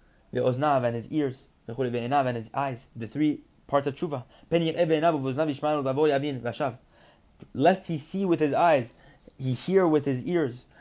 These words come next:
and he heart, he understand with his heart, and he shall return. Meaning the tshuva is dependent upon the ears, the eyes, and the heart. These three ideas, which are the three drops of the shuruk, which are the three aspects of the, the, the moach, the three intellect,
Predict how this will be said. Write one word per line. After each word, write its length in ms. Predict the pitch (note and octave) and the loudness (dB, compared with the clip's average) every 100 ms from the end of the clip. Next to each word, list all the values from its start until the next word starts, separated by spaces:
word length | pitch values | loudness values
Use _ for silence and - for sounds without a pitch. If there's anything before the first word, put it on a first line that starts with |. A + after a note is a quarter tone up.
| _ | _
and 220 | C3 B2+ | -2 0
he 300 | A#2+ B2 - | -2 -6 -10
heart, 240 | B2+ C#3 - | -2 -2 -2
he 140 | C3 C3 | -6 -4
understand 300 | C#3+ C#3 C3+ | -2 -2 -4
with 100 | B2+ | -4
his 100 | A2+ | -2
heart, 220 | D#3+ E3 | -2 -2
and 140 | A#2 A#2 | -10 -12
he 100 | G#2+ | -12
shall 180 | F#2 | -10
return. 360 | G2 F#2 F2+ G2 - - - - | -10 -12 -16 -18 -20 -20 -20 -8
Meaning 160 | B2+ | -6
the 60 | A#2+ | -6
tshuva 340 | - D3+ D#3+ | -4 -2 -2
is 60 | C#3 | -2
dependent 340 | B2 C#3+ C3+ | -4 -6 -4
upon 180 | C3 A#2+ | -4 -4
the 120 | A2+ A2 | -6 -6
ears, 380 | D#3 D#3 D3 - _ _ | -2 -2 -4 -10 _ _
the 140 | - | -4
eyes, 220 | C3 C3+ B2+ | 0 0 0
and 120 | A#2+ | -6
the 60 | A2 | -2
heart. 220 | A#2+ - - _ _ - | -2 -2 -8 _ _ -4
These 220 | C3+ C#3 | -2 -2
three 180 | C3 C#3 | -2 0
ideas, 300 | B2+ B2+ D3 | 0 0 0
which 160 | C#3 | 0
are 40 | B2 | -2
the 100 | A#2+ | -6
three 220 | - D#3 | -2 0
drops 320 | C3 D3 D3 - | 4 4 4 -2
of 140 | C#3 | -2
the 60 | C3 | -2
shuruk, 400 | - D#3+ C#3+ C3 _ - - | -2 -2 -2 -6 _ -20 -8
which 160 | A#2+ | -2
are 80 | A#2+ | -2
the 120 | A2 | -2
three 260 | G#2+ B2+ B2+ | -4 -4 -2
aspects 400 | A2 A2 A2 - | -2 -2 -4 -6
of 100 | G#2 | -6
the, 160 | G#2+ G#2+ _ - | -6 -8 _ -14
the, 240 | G#2 G#2 - | -8 -8 -6
the 100 | A2 | -6
moach, 320 | G#2 G#2 F#2+ | -4 -6 -10
the 80 | G#2 | -14
three 140 | A#2 | -12
intellect, 500 | F#2 G#2 G2 G#2+ - | -12 -12 -12 -14 -16